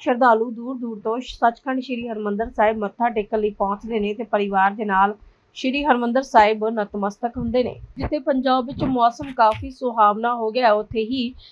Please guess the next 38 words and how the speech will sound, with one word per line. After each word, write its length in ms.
ਜੇਕਰ 340
ਗੱਲ 240
ਕੀਤੀ 240
ਜਾਵੇ 320
ਗੁਰੂ 260
ਨਗਰੀ 360
ਅੰਮ੍ਰਿਤਸਰ 400
ਦੀ, 180
ਤਾਂ 160
ਗੁਰੂ 240
ਨਗਰੀ 340
ਅੰਮ੍ਰਿਤਸਰ 360
ਦੇ 120
ਵਿੱਚ 280
ਸੰਗਤਾਂ 480
ਦਾ 180
ਠਾਠਾ 440
ਮਾਰਦਾ 380
ਇਕੱਠ 400
ਇਸ 220
ਗਰਮੀ 420
ਦੇ 120
ਵਿੱਚ 260
ਵੀ 360
ਮਾਤ 380
ਪਾਉਂਦਾ 320
ਹੈ। 120
ਦਰਅਸਲ, 680
ਭਾਰੀ 320
ਗਰਮੀ 320
ਹੋਣ 220
ਦੇ 120
ਬਾਵਜੂਦ 560
ਬਰਸਾਤ 600
ਹੋਵੇ 360
ਜਾਂ 140
ਮੀਂਹ 280
ਹੋਵੇ, 280